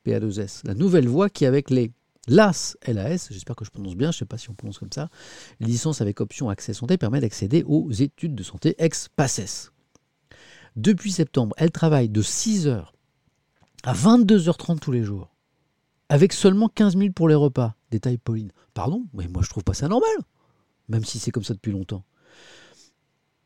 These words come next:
Avec seulement quinze minutes pour les repas, euh, donc explique Pauline, qui en quelques mois a perdu plusieurs kilos et tient désormais avec des anxiolytiques et des somnifères prescrits par son médecin. Je suis désolé, mais c'est, c'est pas normal.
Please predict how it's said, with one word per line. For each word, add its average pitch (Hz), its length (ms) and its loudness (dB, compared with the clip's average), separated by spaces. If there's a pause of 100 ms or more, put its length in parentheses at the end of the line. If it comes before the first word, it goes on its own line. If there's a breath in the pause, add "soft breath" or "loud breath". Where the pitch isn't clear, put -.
(580)
Avec 143 180 4
seulement 175 280 2
quinze 196 200 0
minutes 175 200 -2
pour 151 100 -2
les 131 80 4
repas, 147 460 0 (240)
euh, 117 260 -4
donc 113 220 -6
explique 117 260 -12 (140)
Pauline, 185 340 0
qui - 160 0
en 147 60 2
quelques 185 320 -2
mois 180 180 0
a 180 60 0
perdu 165 260 -2
plusieurs 156 440 -2
kilos 220 360 4
et 180 40 4
tient 277 420 4
désormais 208 500 4
avec 202 240 6
des 190 220 2
anxiolytiques 202 580 2
et 208 60 4
des 175 100 2
somnifères 180 420 2
prescrits 175 440 0
par 170 120 2
son 180 140 -4
médecin. 147 320 -2
Je 98 60 -14
suis 113 80 -16
désolé, 139 320 -6
mais 117 120 -8 (640 soft breath)
c'est, - 160 -16 (280)
c'est - 120 -20
pas 110 80 -8
normal. 165 360 -6